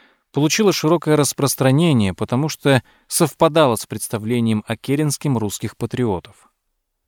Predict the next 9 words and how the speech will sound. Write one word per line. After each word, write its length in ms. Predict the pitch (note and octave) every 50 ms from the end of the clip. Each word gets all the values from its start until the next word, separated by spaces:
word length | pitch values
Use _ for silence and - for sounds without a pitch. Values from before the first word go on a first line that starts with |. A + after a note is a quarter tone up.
| _ _ _ -
С 60 | -
самого 400 | - F3 G3+ G3 F#3 F3 E3 E3+
начала 500 | E3 D#3+ D3 - - - G3 F#3+ D3+ B2 - -
они 180 | A#2 A2+ A2+
сомневались 680 | G#2+ - B2 A2+ A2 A2 A2 G#2+ B2 C3 A#2+ A2 - -
в 40 | A2+
его 200 | A2 G#2 G#2+ G#2
честности, 640 | - - - D3 D3+ - - C3+ B2 - - - A#2+
мужестве 720 | G#2+ G#2 G#2+ C3 C#3 B2+ B2 A2+ - - A#2+ A#2 G#2+ -